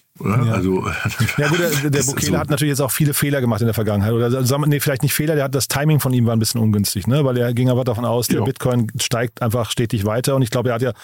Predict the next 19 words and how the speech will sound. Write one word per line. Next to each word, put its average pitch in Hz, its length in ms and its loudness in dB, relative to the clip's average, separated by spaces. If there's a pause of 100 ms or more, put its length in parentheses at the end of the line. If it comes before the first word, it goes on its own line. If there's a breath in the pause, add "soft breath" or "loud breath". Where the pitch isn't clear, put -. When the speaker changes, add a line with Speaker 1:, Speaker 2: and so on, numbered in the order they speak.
(320 loud breath)
Speaker 2:
dann 120 160 0
immer 143 220 4
wieder 131 140 0
nachgekauft, 127 520 0
aber 123 80 2
ich 113 100 -2
vermute 131 300 0
mal, 131 80 2
sein, 117 240 2
sein, 113 340 2
sein, 110 360 2
äh, 110 440 2
sagen 110 180 2
wir, 110 40 0
Durchschnittskurs, 131 640 0
den 127 340 0
Einkaufskurs 127 760 -2 (340 loud breath)
liegt 120 140 -2
trotzdem 123 680 0